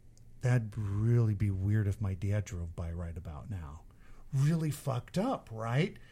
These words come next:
And so I, I'm like, "Oh my God, this woman wants something, and I don't know what she wants from me." And she probably senses, it's all instinct. Like, my female friends were telling me this. It was kind of like this really kind of instinctual thing. She kinda knew she had me on the ropes because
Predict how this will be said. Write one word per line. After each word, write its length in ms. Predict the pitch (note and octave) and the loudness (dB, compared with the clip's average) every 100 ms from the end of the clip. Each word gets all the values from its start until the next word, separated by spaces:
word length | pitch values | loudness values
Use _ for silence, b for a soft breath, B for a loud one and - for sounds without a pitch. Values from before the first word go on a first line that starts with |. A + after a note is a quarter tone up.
| b b | b b
And 140 | E3+ D#3 | 2 6
so 100 | E3 E3 - | 6 6 4
I, 140 | E3 | 4
I'm 120 | D#3 | 6
like, 180 | D#3 D3 - | 4 2 0
"Oh 300 | D3+ D3 D#3+ | 2 4 4
my 200 | D#3 C#3+ | 4 4
God, 220 | C#3 D#3+ | 4 4
this 220 | A#2+ G#2+ - | 2 -2 2
woman 460 | D3 D#3+ C#3 C3 b b b - | 4 4 4 2 b b b -10
wants 380 | - C3+ F#3 F#3+ | -2 2 2 2
something, 380 | - C3 A#2 C3 | 2 2 0 -2
and 80 | B2 | 0
I 80 | A#2+ | 2
don't 280 | D3 E3 E3 | 4 4 2
know 100 | C3 | 0
what 200 | C3 - | 0 -2
she 160 | C#3+ | -2
wants 460 | A2+ A#2+ E3+ C#4 - | -2 0 0 0 -4
from 300 | - F#2 F#2+ | -6 -10 -10
me." 240 | F#2 G2 b b b - | -12 -12 b b b 0
And 160 | E3+ | 2
she 100 | - | 2
probably 520 | F#3+ - A#3 C4+ A3 C#3+ | -2 0 2 4 2 2
senses, 580 | - F3+ F#3+ - A2+ A2+ | 2 2 2 0 -2 -2
it's 160 | B2 | -4
all 280 | - F3+ F3 | 2 4 4
instinct. 360 | F3 - B2 B2 | 2 0 -2 -4
Like, 180 | B2 | -6
my 160 | C#3+ C3+ | -2 -4
female 420 | - G3+ B3+ B2 | -2 -2 0 -2
friends 240 | - A2 G#2 | -2 -6 -6
were 60 | |
telling 280 | G#2 A#2 G#2 | -8 -6 -4
me 100 | G#2 | -4
this. 240 | G#2 G2+ b b b b | -6 -8 b b b b
It 100 | E3 | 0
was 180 | D#3 D3+ | 2 2
kind 200 | - F#3+ | 0 0
of 80 | D#3+ | 2
like 240 | C3 A#2 | 0 -2
this 260 | B2+ A2 A2 | -6 -8 -6
really 480 | C3 B2 D3 D#3+ C#3 | -6 -2 0 2 0
kind 200 | - C3+ | 0 -2
of 60 | |
instinctual 600 | A2+ A2+ - E3+ E3+ B2+ | -2 -2 -2 -2 -2 -4
thing. 180 | A2+ B2+ | -4 -4
She 160 | B2+ C3+ | -4 -2
kinda 240 | C#3+ C#3 | 0 0
knew 140 | A#2+ C#3 | 0 0
she 200 | - C3 | 0 0
had 140 | C3 | 0
me 120 | B2 | 0
on 140 | A2+ A2+ | -2 -4
the 80 | G#2+ | -2
ropes 380 | C#3 F#3+ F#3 | 0 0 -2
because 400 | - D3 C3+ B2 | -6 -4 -2 -2